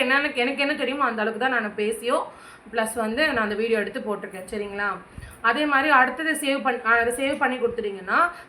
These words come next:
கிரீன் கலர் சக்ஸஸ்ஃபுல்லின்னு உங்களுக்கு வந்துடும். அடுத்தது பார்த்தீங்கன்னா செட்டிங்ஸ் இருக்கும்,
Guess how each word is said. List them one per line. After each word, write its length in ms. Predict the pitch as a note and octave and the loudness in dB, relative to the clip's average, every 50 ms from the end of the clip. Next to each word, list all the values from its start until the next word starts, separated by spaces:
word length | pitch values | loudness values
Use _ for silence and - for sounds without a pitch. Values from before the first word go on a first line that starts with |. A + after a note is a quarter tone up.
| - - | -12 -8
கிரீன் 240 | - D4 D4+ D4+ D4 | -4 -4 -2 -2 0
கலர் 180 | C4 B3+ C4 C4 | 0 0 0 0
சக்ஸஸ்ஃபுல்லின்னு 500 | C4+ - - C4+ B3+ A3 A3+ A#3 B3 B3+ A#3+ | -2 -4 -4 -6 -6 -6 -6 -6 -6 -6 -6
உங்களுக்கு 240 | A3 G3+ F#3+ G3 F#3+ | -6 -8 -8 -8 -10
வந்துடும். 300 | F#3 F#3+ F3+ F3+ A#3 B3+ A#3+ | -10 -10 -8 -4 2 4 4
அடுத்தது 240 | A#3+ A#3+ C#4 C#4+ C#4 | 4 2 0 -6 -6
பார்த்தீங்கன்னா 320 | B3 A3 A3 B3 C4+ C#4 C#4 | -6 -4 -4 -4 -4 -2 -2
செட்டிங்ஸ் 340 | B3 - C4+ C4+ C#4 C4 A#3 | -2 -2 -2 -2 -2 -2 -2
இருக்கும், 240 | - - G3 F3 | -4 -4 -8 -12